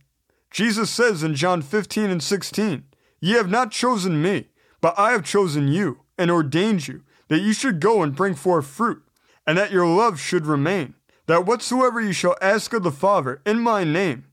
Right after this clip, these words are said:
he may give it you." This is our calling, and this is our inheritance. It's God's will that we bring forth fruit,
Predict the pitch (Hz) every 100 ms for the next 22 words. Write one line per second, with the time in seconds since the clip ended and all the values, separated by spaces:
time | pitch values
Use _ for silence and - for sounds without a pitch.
0 | _ _ - 208 214 190 139 202 180 147
1 | 123 - _ _ _ - 220 247 220 214
2 | - 180 208 127 - _ _ - 160 185
3 | 220 247 208 175 131 202 220 151 131 139
4 | - - _ - 180 135 202 240 226 143
5 | 139 202 175 - _ _ 165 170 180 139
6 | 226 - 226 196 135 - 226 175 -